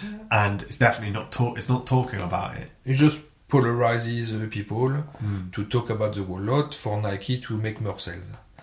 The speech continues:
Speaker 2: Yeah.
Speaker 1: Because they talk, they've got more airwave, uh, times, they've got more, uh, stuff, they've got more, uh, bits and bobs, really. Is it good that, uh, overweight people do a bit of sports?
Speaker 2: Yeah.
Speaker 1: Maybe it's good, yeah. Well,
Speaker 2: Pro-, pro-, a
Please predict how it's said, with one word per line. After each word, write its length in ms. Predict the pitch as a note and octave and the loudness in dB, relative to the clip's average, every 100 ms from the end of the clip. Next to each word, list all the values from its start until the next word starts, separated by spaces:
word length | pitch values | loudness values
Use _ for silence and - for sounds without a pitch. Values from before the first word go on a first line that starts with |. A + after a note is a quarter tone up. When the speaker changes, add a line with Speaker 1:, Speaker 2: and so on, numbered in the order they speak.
| - | -4
Speaker 2:
Yeah. 140 | A2+ A2+ | -2 0
Speaker 1:
Because 320 | G#2 A#2 G#2 | 0 2 2
they 100 | G#2 | 0
talk, 260 | G2+ A2+ A2 | 0 -2 -2
they've 160 | G2+ | -2
got 160 | G2 F#2+ | -2 -4
more 240 | A2 G2+ G#2+ | -2 -2 -2
airwave, 680 | G2 F#2 G2+ G#2+ G#2+ G2+ | -2 -2 -2 -2 -2 -4
uh, 100 | F#2+ F#2+ | -6 -4
times, 420 | B2+ B2 B2+ B2+ | 0 0 2 0
they've 120 | A2 G2+ | -2 -2
got 180 | F#2 | -2
more, 380 | G#2 G#2 G2+ G2 | -2 -2 -2 -2
uh, 40 | G2 | -2
stuff, 340 | - B2 B2 | -2 -2 0
they've 160 | A2 G#2 | -2 -2
got 200 | G2+ G2+ | -2 -2
more, 360 | A2 G2 F#2+ F#2+ | -2 0 -2 -4
uh, 40 | F#2 - - - | -6 -10 -14 -2
bits 180 | A2+ A2 | 0 2
and 120 | G#2 G#2 | 2 6
bobs, 240 | D#3 A#2+ | 6 6
really. 280 | F2 A2 C3 - - - | 0 0 0 -2 -14 4
Is 260 | C3 A#2+ | 6 6
it 160 | B2 A2+ | 4 4
good 220 | C3 C#3+ | 8 8
that, 260 | B2+ - - | 8 6 4
uh, 280 | B2+ B2+ B2 | 4 4 4
overweight 480 | C3+ B2 B2+ C3 C3 | 4 6 4 4 4
people 260 | - C3 D3 | 2 4 4
do 140 | C#3 C#3+ | 6 6
a 40 | |
bit 160 | C#3 D3 | 6 4
of 80 | |
sports? 500 | D3 B3+ C#4 - - - - - - - - - - - | 6 4 4 2 -10 -12 -20 -20 -20 -20 -20 -20 -8 4
Speaker 2:
Yeah. 300 | A#2+ C3+ - - | 4 4 0 4
Speaker 1:
Maybe 320 | D3+ A#2+ C#3+ | 6 8 6
it's 80 | G#3 | 6
good, 380 | C#3 C4 G#3+ - - | 2 2 0 -6 -4
yeah. 200 | E3+ C4 - - | -4 -4 -6 -6
Well, 160 | G#2+ G#2 G#2 G#2+ - - - - - - | -4 -4 -6 -8 -14 -20 -20 -20 -20 -10
Speaker 2:
Pro-, 100 | - | -10
pro-, 240 | - | 0
a 40 | C#3+ | 2